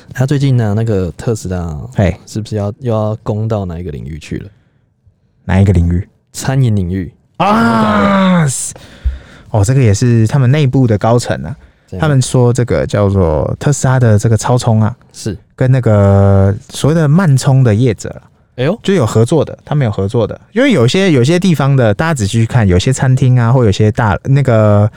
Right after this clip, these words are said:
Speaker 2: 停车场，它配合的厂商是特斯拉哦。
Speaker 1: 嗯哼。哦。
Speaker 2: 所以那个是特斯拉去装哦，大家去仔细去想，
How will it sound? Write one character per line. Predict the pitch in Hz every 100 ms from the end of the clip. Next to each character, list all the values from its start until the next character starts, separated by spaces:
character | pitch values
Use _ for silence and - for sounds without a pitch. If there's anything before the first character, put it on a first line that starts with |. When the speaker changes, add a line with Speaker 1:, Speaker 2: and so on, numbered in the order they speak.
| - - - -
Speaker 2:
停 | - 135
车 | 156
场， | 139 - - -
它 | 202 - - -
配 | 214 143
合 | 113
的 | 113
厂 | - 85
商 | 113 120 127 - _ - _
是 | - 151
特 | 165
斯 | 135 127
拉 | 123
哦。 | 120 131 _ _ -
Speaker 1:
嗯 |
哼。 |
哦。 | 117 214
Speaker 2:
所 | - 170
以 |
那 | 185
个 | 175
是 |
特 | 165 190
斯 | 160
拉 | 147
去 | 147 139
装 | - 131 135
哦， | 123
大 | 147
家 | 185
去 | 175 147
仔 | 127
细 | 123
去 | 151
想， | 143 104